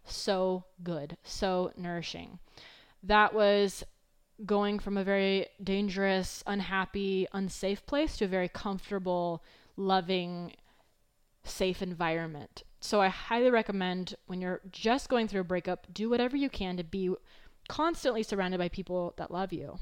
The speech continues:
and you love. Maybe move home for a little bit of time. Maybe just stay the night at your parents' if they live close by. Go visit your sister. You can get a trip in and, uh, be with family members. Killing two birds with one stone.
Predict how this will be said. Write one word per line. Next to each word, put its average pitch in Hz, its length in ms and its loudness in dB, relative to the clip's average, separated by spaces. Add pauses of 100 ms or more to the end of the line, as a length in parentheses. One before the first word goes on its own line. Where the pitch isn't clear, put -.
(140)
and 196 160 -2
you 170 80 -2
love. - 380 -8 (400)
Maybe 233 240 4
move 214 200 4
home 233 280 2
for 269 100 2
a 254 60 6
little 247 160 2
bit 233 100 -2
of 226 80 -2
time. 208 640 0 (640)
Maybe 202 340 2
just 190 220 0
stay 190 180 0
the 175 100 0
night 185 200 0
at - 60 -2
your 175 100 -4
parents' 220 360 -2
if 185 60 -8
they 185 60 2
live 175 180 -4
close 170 220 -6
by. 226 580 6 (240)
Go 196 160 2
visit 175 260 -2
your 175 140 -4
sister. 240 580 2
You 202 160 4
can 170 120 -12
get 170 160 -2
a 165 60 -4
trip - 340 -4
in 208 420 2 (380)
and, 226 540 0 (100)
uh, 185 300 -4
be 208 220 -2
with 208 160 -2
family 226 260 0
members. 233 560 0 (240)
Killing 202 380 0
two 233 220 -4
birds 202 240 2
with 185 80 -6
one 175 200 -6
stone. 247 540 4